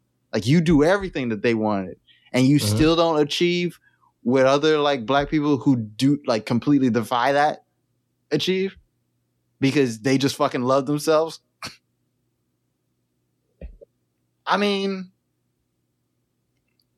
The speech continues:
Speaker 1: there's a lot of
Speaker 2: Okay.
Speaker 1: anger there. Like, there's a <laughs> lot of anger there. Like, yeah, he, he does. Like, he probably hates Candy more than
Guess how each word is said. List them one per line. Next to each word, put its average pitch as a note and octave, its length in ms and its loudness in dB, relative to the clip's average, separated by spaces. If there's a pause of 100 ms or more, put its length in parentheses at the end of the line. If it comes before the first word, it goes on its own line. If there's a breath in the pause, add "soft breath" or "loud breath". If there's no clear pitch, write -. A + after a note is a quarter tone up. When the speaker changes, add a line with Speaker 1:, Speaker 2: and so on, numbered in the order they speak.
(600)
Speaker 1:
there's F#3 160 -2
a F#3+ 80 0
lot F#3+ 240 0
of F3+ 80 0
Speaker 2:
Okay. G3+ 200 2
Speaker 1:
anger E3 220 2
there. A2 260 -4 (140)
Like, D3+ 220 0
there's D#3 180 0
a C3 120 0 (120)
<laughs> - 120 0
lot E3 160 2
of D3+ 260 2
anger C3 460 -2
there. F#2 260 -6
Like, B2+ 300 -2 (240 loud breath)
yeah, E3+ 280 2
he, C#3 200 0
he E3 300 0
does. E3+ 380 0
Like, C#3 160 0
he G3+ 260 0
probably F3+ 320 0
hates E3 280 -2
Candy D#3+ 540 -2 (160 loud breath)
more D3 300 2
than C#3+ 360 0